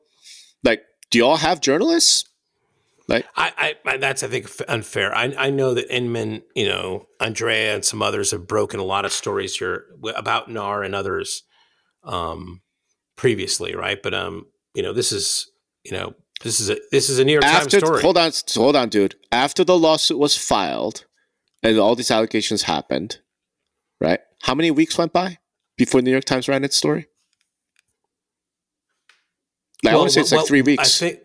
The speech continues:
Speaker 2: well, it's like J-, July twenty-second, I think, was when that lawsuit came up, right? So that's about
Speaker 1: A month?
Speaker 2: Sure.
Speaker 1: A month goes by. Inman couldn't
Speaker 2: Well,
Speaker 1: re-,
Speaker 2: they,
Speaker 1: interview
Speaker 2: they wrote, they, they
Speaker 1: people?
Speaker 2: wrote a story about it. I mean, I,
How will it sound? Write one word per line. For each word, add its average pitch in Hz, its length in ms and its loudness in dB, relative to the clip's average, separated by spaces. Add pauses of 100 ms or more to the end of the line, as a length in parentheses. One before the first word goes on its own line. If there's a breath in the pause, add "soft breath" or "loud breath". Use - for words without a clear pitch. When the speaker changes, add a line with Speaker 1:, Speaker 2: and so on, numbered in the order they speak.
Speaker 2:
well, 160 180 0
it's 139 160 -2
like 143 180 -2
J-, - 180 -8
July 143 460 0
twenty-second, 147 840 -2
I 139 80 -8
think, 139 280 -6
was 135 260 0
when 131 520 -2 (300 soft breath)
that 117 180 -6
lawsuit 127 420 -2
came 131 260 -4
up, 143 240 -4
right? 131 280 -2
So 110 440 -6 (800)
that's 117 160 -6
about 113 300 0
Speaker 1:
A - 20 -4
month? 113 320 -4 (1200)
Speaker 2:
Sure. - 340 -2 (540)
Speaker 1:
A 123 60 2
month 120 280 0
goes 90 200 0
by. - 280 -6 (500)
Inman 117 300 2
couldn't 131 260 2
Speaker 2:
Well, - 100 6
Speaker 1:
re-, 294 140 4
Speaker 2:
they, 123 80 2
Speaker 1:
interview 113 340 2
Speaker 2:
they 220 180 4
wrote, 262 400 0
they, 196 140 4
they 202 180 4
Speaker 1:
people? 220 160 4
Speaker 2:
wrote 220 100 6
a 151 60 -2
story 131 380 0
about 120 280 -2
it. 175 140 -4
I 131 60 -8
mean, 127 180 -6
I, 120 140 -6